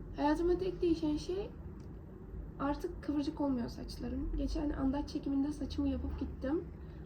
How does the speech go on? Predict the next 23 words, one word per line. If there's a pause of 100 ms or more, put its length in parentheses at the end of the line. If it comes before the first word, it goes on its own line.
(160)
Andaç
çekimine
kadar
o
saçım
söndü. (1120)
Ve
ne
kıvırcık
ne
bir
şey. (480)
Hani (460)
ikisinin
de
arası
oldu. (1080)
Bu
yüzden (2250)
ne
desem
boş
arkadaşlar.